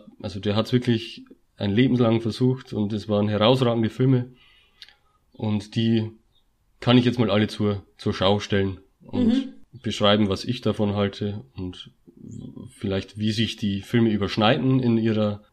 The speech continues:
Speaker 1: in ihrem Handwerk, ob's Unterschiede gibt, ob, ob die Filmografie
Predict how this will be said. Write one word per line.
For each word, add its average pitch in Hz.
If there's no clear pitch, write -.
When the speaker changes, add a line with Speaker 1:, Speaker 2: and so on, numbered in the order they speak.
Speaker 1:
in 104
ihrem 101
Handwerk, 135
ob's -
Unterschiede 123
gibt, 123
ob, -
ob -
die -
Filmografie 117